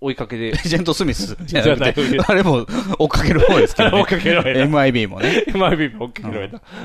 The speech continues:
Speaker 1: 追っかける方ばっかりやな。
Speaker 2: うん。
Speaker 1: で、逃げてるね。だから大変やね。
Speaker 2: うん。
Speaker 1: 困るね。
Speaker 2: うん。
Speaker 1: 捕まえてほしい。
Speaker 2: うん。
Speaker 1: でも捕まらへん。
Speaker 2: え、なんかその、例えば学校も全部集団登校になってたりとか。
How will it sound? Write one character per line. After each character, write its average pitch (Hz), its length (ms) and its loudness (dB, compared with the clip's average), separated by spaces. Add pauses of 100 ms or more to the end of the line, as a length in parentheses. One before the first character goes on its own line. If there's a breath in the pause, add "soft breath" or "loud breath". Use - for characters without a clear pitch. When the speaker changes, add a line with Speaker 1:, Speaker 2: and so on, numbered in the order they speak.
(120)
Speaker 1:
追 190 60 2
っ - 40 -2
か - 80 2
け 208 180 2
る 240 100 4
方 180 60 2
ば 135 120 -2
っ 131 40 -6
か 180 120 0
り 143 60 0
や 92 80 -8
な。 104 220 -8 (440 loud breath)
Speaker 2:
う 202 40 -14
ん。 - 20 -12
Speaker 1:
で、 262 140 2
逃 214 120 -2
げ 185 140 2
て 175 120 2
る 175 100 -2
ね。 123 280 -12
だ 160 100 0
か 156 80 0
ら 143 140 2
大 123 180 -2
変 123 180 -8
や 110 100 -14
ね。 - 180 -20
Speaker 2:
う 101 40 -20
ん。 107 140 -20
Speaker 1:
困 180 240 -4
る 139 100 -6
ね。 - 100 -18 (140)
Speaker 2:
う - 60 -18
ん。 98 240 -20 (280)
Speaker 1:
捕 - 180 -6
ま 175 100 -2
え - 20 0
て 175 80 -6
ほ 202 120 -8
し - 100 -18
い。 - 120 -20 (180)
Speaker 2:
う - 20 -16
ん。 98 240 -18 (260)
Speaker 1:
で 165 80 -10
も 139 100 -12
捕 147 180 -4
ま 180 120 2
ら 135 120 0
へ 139 100 4
ん。 160 40 -4
Speaker 2:
え、 - 20 -10
な 165 160 0
ん 165 40 -2
か 135 180 4
そ 123 680 -2
の、 - 60 -14
例 127 100 -4
え 123 40 -4
ば 113 240 0
学 113 320 -6
校 127 160 -2
も 107 140 -4
全 117 300 -8
部 104 60 -10
集 123 220 -4
団 107 120 -2
登 104 180 -8
校 104 120 -16
に 101 60 -16
な 117 60 -14
っ 113 40 -16
て 104 140 -10
た 101 120 -12
り 98 60 -14
と - 80 -18
か。 101 280 -12